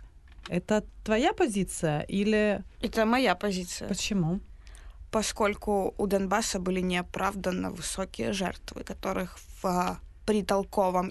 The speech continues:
Speaker 2: и правильном командовании можно было избежать.
Speaker 1: Где именно жертвы?
Speaker 2: А, в том числе в Карловке. Это были пять жертв, которые могли бы не произойти.
Speaker 1: Хочу рассказать, что именно из-за Карловки, собственно, мы с Василисой это познакомились. Я,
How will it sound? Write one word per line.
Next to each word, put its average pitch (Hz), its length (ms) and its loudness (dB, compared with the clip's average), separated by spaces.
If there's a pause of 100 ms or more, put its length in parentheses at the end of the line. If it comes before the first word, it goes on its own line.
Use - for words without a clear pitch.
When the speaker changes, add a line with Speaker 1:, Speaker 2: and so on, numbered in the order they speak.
Speaker 2:
и - 20 -2
правильном 190 640 -2
командовании 190 800 -2
можно 196 380 -2
было 185 240 -2
избежать. 196 560 -8
Speaker 1:
Где 196 420 2
именно 190 280 6
жертвы? 180 480 2 (380)
Speaker 2:
А, 196 160 4
в - 120 -4
том 214 220 2
числе 247 320 0
в - 60 -6
Карловке. 190 560 -4
Это 202 220 -2
были 190 240 0
пять 196 500 -6
жертв, 202 580 -2
которые 220 400 0
могли 202 320 0
бы 226 140 2
не 196 200 0
произойти. 233 720 -6 (760)
Speaker 1:
Хочу - 180 -8
рассказать, 202 380 2
что - 180 -2
именно 196 380 6 (180)
из-за 180 480 4
Карловки, 175 680 2
собственно, 165 520 0
мы 170 180 6
с - 200 -6
Василисой 160 500 0
это 165 100 -2
познакомились. 185 800 2
Я, 165 400 -2